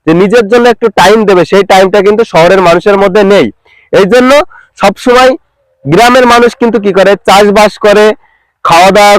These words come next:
মানে চাষবাস, মানে যাবতীয় বিভিন্ন রকমের কাজ করে। কিন্তু গ্রাম তার ব্যবসা থাকলে সেই ব্যবসার পিছনে দৌড়ায়। গ্রামের মানুষ যেমন চাষবাস করে, তেমন, তেমন তার আরো বিভিন্ন রকমের কাজ থাকে, বাড়ির কাজ, আরো বিভি-, মানে নানান রকমের কাজ থাকে। সে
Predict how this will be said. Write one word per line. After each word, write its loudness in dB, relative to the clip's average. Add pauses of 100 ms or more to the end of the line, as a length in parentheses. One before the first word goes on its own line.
(160)
মানে 0
চাষবাস, 0
মানে -2
যাবতীয় 0
বিভিন্ন 0
রকমের 0
কাজ -2
করে। 0
কিন্তু -4
গ্রাম 0 (600)
তার 2
ব্যবসা -2
থাকলে 2
সেই 0
ব্যবসার 0
পিছনে 0
দৌড়ায়। 2
গ্রামের 0
মানুষ 2
যেমন 0
চাষবাস 0
করে, 0 (100)
তেমন, 2 (1400)
তেমন 0
তার 0
আরো 2
বিভিন্ন 0 (100)
রকমের 0
কাজ 0
থাকে, -2
বাড়ির 0
কাজ, 0 (460)
আরো 0
বিভি-, -2 (100)
মানে 0 (400)
নানান 0
রকমের 0
কাজ -2
থাকে। 0
সে -6